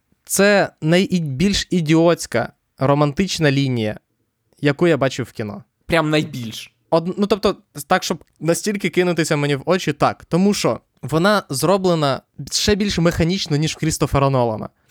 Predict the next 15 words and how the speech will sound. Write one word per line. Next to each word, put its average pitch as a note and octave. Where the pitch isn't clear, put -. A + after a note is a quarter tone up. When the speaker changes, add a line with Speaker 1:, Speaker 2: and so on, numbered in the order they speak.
Speaker 2:
<laughs> G3
І G3
це -
неможливо. G3
Як F#3
можна G3
зробити D#3+
любовні D3
лінії D#3+
більш D#3+
механічно, D#3+
ніж D3
у D3
Крістофера D3
Нолана? C3+